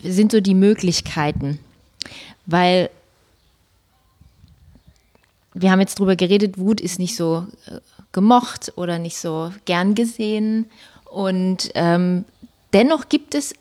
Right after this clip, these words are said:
gerade im beruflichen Kontext oft Situationen, wo wir mit einer massiven Wut, Ärger, ähm,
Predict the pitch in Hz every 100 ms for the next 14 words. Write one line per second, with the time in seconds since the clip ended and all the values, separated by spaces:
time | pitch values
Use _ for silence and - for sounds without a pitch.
0 | - 180 196 240 262 240 233 226 208 190
1 | 190 175 180 - - 277 - 233 196 -
2 | 185 190 180 175 165 175 175 165 160 226
3 | - 240 254 220 202 - - _ _ _
4 | 165 185 294 - - - _ _ - 147
5 | 196 220 220 240 - - - _ - 180
6 | 180 180 185 180